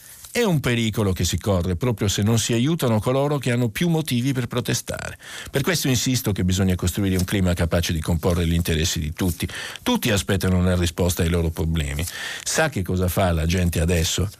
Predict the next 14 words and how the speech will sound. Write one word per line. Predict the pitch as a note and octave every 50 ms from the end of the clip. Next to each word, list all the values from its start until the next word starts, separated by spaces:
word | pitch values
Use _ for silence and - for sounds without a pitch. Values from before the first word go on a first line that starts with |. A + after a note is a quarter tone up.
| - - -
Risparmia | - G2 G#2+ F#2+ - - F#2 F#2 F2+ E2+ F#2 F#2 F2 E2+
più | - - A2
di | G#2 F#2+ G2+
prima, | - - - - - - - - - - - - _ _
perché | E2 D#2+ D2+ - D#2
ha | D2 D2+ -
paura. | - D#2+ D2+ C#2+ C2+ - - - - - - - - - - - -
E | - D#2+ -
qua | - - C#2 -
Prodi | - - C#2+ - - -
ha | - - - - - -
perfettamente | - - - - - D#2+ - - D2+ C#2 C#2+ C#2 - - D2 C2+
ragione. | - - - - - - - - - D#2 D#2+ - - - - - - - - - - - - - - - - - - - - - - - - - -
Proseguiamo. | - - F#2+ E2+ D#2+ D#2 D2+ E2 G2 - - - B2